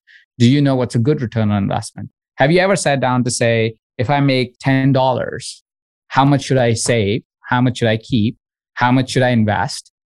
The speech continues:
How much do I need to live in the means of?" So,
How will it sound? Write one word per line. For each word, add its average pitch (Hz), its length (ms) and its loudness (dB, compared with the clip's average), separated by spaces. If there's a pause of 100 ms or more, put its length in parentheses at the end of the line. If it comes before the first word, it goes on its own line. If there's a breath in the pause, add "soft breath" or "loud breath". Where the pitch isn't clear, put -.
(200)
How 127 160 2
much 139 200 2
do 127 120 2
I 120 60 2
need 120 200 2
to 120 80 -4
live 107 520 0
in 113 140 4
the 110 60 4
means 110 380 2
of?" 90 200 -6 (560)
So, 147 240 0